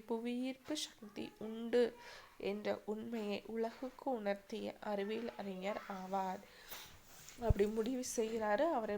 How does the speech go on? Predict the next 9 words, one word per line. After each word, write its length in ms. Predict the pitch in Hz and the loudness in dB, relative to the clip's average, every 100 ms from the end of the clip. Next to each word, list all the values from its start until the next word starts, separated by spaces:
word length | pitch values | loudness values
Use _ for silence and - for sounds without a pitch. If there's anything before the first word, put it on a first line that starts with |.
| 208 | 0
பிறந்தநாள் 520 | - 208 226 233 233 | 0 2 2 2 2
பரிசு 240 | 226 214 - | -2 -4 -4
அந்த 160 | 233 202 | 0 0
ஆப்பிள் 300 | 202 220 - | 0 -4 -4
கிடைச்சது 340 | 208 202 214 | -6 -4 -4
மகிழ்ச்சியோட 680 | 220 202 208 208 220 220 233 381 - - - - | -6 -8 -8 -8 -4 0 2 0 -2 -18 -18 -2
அதையே 380 | 220 220 220 226 247 | 4 4 4 0 -2
சாப்பிட்றாரு. 800 | - 214 220 220 208 202 196 208 202 - - - - - | 2 4 4 0 0 0 0 -4 -6 -18 -20 -20 -20 -4
அதைய 340 | 220 208 202 | 0 0 2